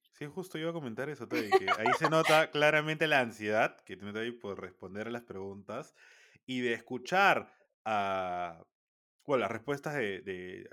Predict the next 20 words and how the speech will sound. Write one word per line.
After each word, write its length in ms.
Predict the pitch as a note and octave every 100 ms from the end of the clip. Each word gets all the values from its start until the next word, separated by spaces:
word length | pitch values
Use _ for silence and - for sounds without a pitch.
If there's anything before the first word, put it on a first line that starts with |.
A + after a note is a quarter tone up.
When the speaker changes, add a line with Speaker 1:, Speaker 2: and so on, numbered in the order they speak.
| G#2
Speaker 1:
varios, 600 | A2 B2 B2+ B2 B2 -
o 120 | C#3
de, 120 | C3
bueno, 240 | D3+ D#3+ A#2
de 60 |
algunos 580 | B2 F3 E3 B2+ D3 _
de 600 | - - _ G2+ F#2 F2
los 220 | F2 F2 G2
oyentes. 400 | G#2 A#2+ C3 E3
Otros 220 | E3 C#3+
tantos 260 | E3 D#3+
se 80 | D#3
quedaron 260 | A2+ A#2+ C#3
afuera 360 | G#2+ B2 A#2
porque 160 | A#2+ G2
enviaron 320 | F#2 G2+ A2
sus 180 | G#2+ G2
audios 220 | F#2+ F#2+
muy 100 | F#2+
tarde. 380 | F2+ F2 F2+